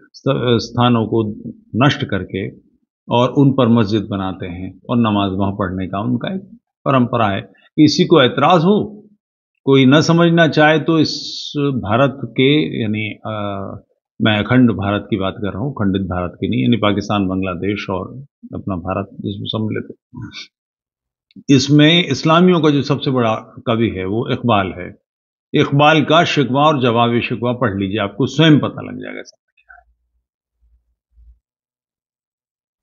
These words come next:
"और तेरे नाम पर तलवार उठाई किसने", ये इस किस्म की बातें उसमें बहुत glorify किया गया है।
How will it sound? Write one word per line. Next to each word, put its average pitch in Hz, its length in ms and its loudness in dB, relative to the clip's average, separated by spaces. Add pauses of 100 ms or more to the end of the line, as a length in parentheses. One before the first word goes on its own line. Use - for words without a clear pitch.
"और 143 200 4
तेरे 190 220 6
नाम 190 280 6
पर 170 340 2
तलवार 143 680 4 (280)
उठाई 120 500 -2 (100)
किसने", 104 580 -8 (1000)
ये 160 140 6
इस 175 220 0
किस्म 170 300 0
की 190 60 2
बातें 160 300 4
उसमें 214 280 2
बहुत 220 180 4
glorify 170 500 2
किया - 240 -14
गया 110 200 -16
है। 120 60 -20